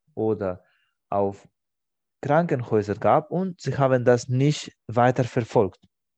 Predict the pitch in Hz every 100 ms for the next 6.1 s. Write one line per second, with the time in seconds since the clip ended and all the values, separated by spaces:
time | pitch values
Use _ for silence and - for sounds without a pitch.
0 | _ _ _ _ _ - 127 117 110 123
1 | 131 196 190 120 110 - 113 117 120 123
2 | - _ _ _ _ _ _ - - -
3 | 120 127 127 - 107 104 - _ _ _
4 | _ - 127 127 117 131 131 175 - _
5 | _ 123 127 120 123 - 135 123 160 107
6 | 90